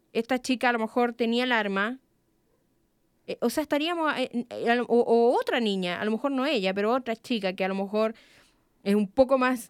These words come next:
eh, <laughs> a-, asustadiza, estaríamos hablando de tragedias. Lo otro es: si yo veo a una persona entrando a un edificio o entrando al campus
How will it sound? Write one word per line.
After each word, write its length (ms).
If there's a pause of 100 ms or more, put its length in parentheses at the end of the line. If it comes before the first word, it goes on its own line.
(160)
eh, 680 (100)
<laughs> 120
a-, 260
asustadiza, 840 (580)
estaríamos 500
hablando 320
de 80
tragedias. 640 (1080)
Lo 200
otro 260
es: 200 (200)
si 180
yo 120
veo 120
a 20
una 120
persona 680 (320)
entrando 840
a 380
un 120
edificio 680
o 200
entrando 420
al 120
campus 580